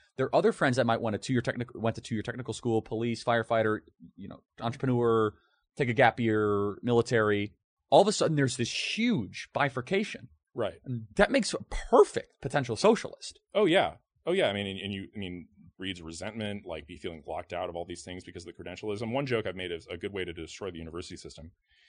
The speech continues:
Speaker 2: is just to use the employment discrimination laws, ban discriminating on the basis of whether or not you have a college degree, right? All of a sudden, I mean, I, you know, I have a lot of fun, uh, with the idea that, you know, literally in the same way that employers couldn't ask you about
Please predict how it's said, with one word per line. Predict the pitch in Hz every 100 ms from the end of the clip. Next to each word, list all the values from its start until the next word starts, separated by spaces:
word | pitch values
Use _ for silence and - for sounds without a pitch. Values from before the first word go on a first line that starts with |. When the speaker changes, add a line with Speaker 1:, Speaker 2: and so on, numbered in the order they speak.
| _ -
Speaker 2:
is | -
just | 87 -
to |
use | 90 92
the | 92
employment | 87 113 110
discrimination | 107 123 113 120 78
laws, | 69 -
ban | 98 98 104
discriminating | 92 - 110 87 82
on | 80
the | 80
basis | 85 85 82 82
of | 80
whether | 87
or | 85
not | 85
you | 87
have |
a | -
college | 110 107 92
degree, | 76 67 - _ _ _ _ _ _ _
right? | - 73 - -
All | 95
of | 98
a |
sudden, | 95 101 92 98 -
I | 95
mean, | 87 85 98 87
I, | 90 87 - _ _ _ _
you | 85
know, | 71
I |
have | 85
a | 82
lot | 80
of | 78
fun, | - 82 85 82 _ -
uh, | 85 73 76 - _ _ _ -
with | 98
the | 95
idea | 90 87 90 85
that, | 82 -
you |
know, | 78 78 -
literally | 95 107 110 101 95 87
in | 90
the |
same | - 95
way | 92
that | 87
employers | 85 98 87 85 -
couldn't | 90 82
ask | 80 80 -
you | 82 78
about | 78 73